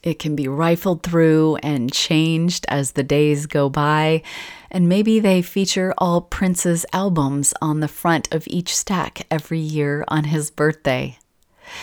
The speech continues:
The last question is number six. Do I have a collection of something? Bonus points if it's sentimental items. Stashed away somewhere that I could display in a neat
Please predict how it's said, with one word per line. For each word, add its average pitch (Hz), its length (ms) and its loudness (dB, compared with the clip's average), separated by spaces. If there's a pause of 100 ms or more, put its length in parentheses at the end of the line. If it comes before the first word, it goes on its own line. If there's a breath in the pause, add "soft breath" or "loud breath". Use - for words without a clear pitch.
(280 loud breath)
The 185 140 -2
last 202 500 -4
question 170 840 -2
is 156 240 -2
number 156 340 0
six. - 600 -4
Do 214 340 -2
I 196 120 -2
have 151 500 0
a - 60 -12
collection 170 880 -2
of - 260 -4
something? 123 880 -4
Bonus 151 400 0
points 139 560 -2
if - 120 -8
it's - 300 -8
sentimental 135 720 -4
items. 131 560 -4 (580 loud breath)
Stashed - 680 -2
away 165 320 6
somewhere 143 500 0
that 135 180 0
I 151 120 0
could 185 180 -6
display 143 500 -2
in 143 120 -2
a 143 80 0
neat 160 340 -2